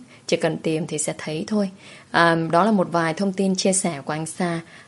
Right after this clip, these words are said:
ờm, bên lề của câu chuyện này. Ờm, và không biết là quý vị và các bạn có những cảm nhận, suy nghĩ như thế nào thì hãy chia sẻ với anh Sa bằng cách để lại bình luận ở phía bên dưới nhé. Và nếu như quý vị cảm thấy tập truyện,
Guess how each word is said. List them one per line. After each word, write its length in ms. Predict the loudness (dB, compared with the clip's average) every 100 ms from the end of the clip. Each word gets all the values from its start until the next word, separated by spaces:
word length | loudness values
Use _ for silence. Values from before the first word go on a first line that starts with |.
| -6
ờm, 340 | -2 0 2
bên 240 | 4 4 2
lề 200 | 0 -2
của 160 | -4
câu 160 | 0 0
chuyện 240 | 0 -6
này. 240 | -6 -8 -10 -16 -20 -12
Ờm, 540 | 0 4 4 2 0 -4
và 440 | 2 4 6 4 2
không 120 | 0
biết 100 | 2
là 100 | 2 2
quý 100 | 2
vị 140 | 2
và 80 | 0
các 80 | 0
bạn 200 | 0 0
có 160 | -2
những 160 | -2 -2
cảm 180 | -4 -4
nhận, 160 | -2
suy 140 | -2 0
nghĩ 120 | 0
như 140 | -2
thế 100 | -2
nào 320 | -4 -2 -4 -8 -14 -6
thì 100 | 0
hãy 120 | 0 2
chia 160 | 0
sẻ 240 | 0 0 -2
với 120 | -2
anh 100 | 0
Sa 220 | 0 -2
bằng 200 | -2 -4
cách 120 | -2 0
để 140 | 0
lại 120 | -2
bình 180 | -4 -2
luận 140 | -2 -4
ở 40 |
phía 140 | -4
bên 140 | -4 -2
dưới 220 | -2 -2
nhé. 220 | 0 -2 -4 -12 -18 -2
Và 100 | 4
nếu 120 | 6
như 80 | 6
quý 140 | 4 4
vị 140 | 4
cảm 280 | 2 -4 -4
thấy 120 | -2
tập 140 | -2 0
truyện, 320 | 0 2 0